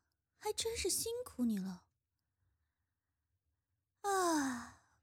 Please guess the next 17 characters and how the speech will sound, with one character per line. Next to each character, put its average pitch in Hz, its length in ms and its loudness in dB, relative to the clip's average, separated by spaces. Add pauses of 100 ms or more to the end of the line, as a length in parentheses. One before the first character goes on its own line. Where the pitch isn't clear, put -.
(140)
不 330 220 -2
要 392 180 4
用 381 200 0
那 427 180 -2
个 339 80 2
表 233 240 4
情 233 180 0
看 262 340 0
我， 202 460 -6 (1300)
怎 262 160 2
么， 202 500 2 (640)
我 208 840 -2 (580)
难 220 180 -2
道 269 160 4
不 247 160 -2
配 311 300 0
吗？ 254 400 0